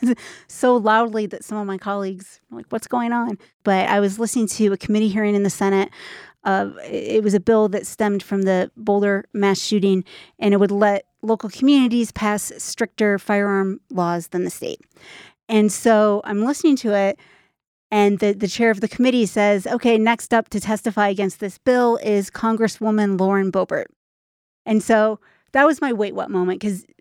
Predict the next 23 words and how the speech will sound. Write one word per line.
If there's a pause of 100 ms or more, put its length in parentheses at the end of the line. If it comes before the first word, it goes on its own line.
members
of
Congress, (460)
she,
you
know,
she
was
in
D
C
and
she
testified
remotely. (800)
They
don't (640)
typically
testify
on
state
legislative
bills.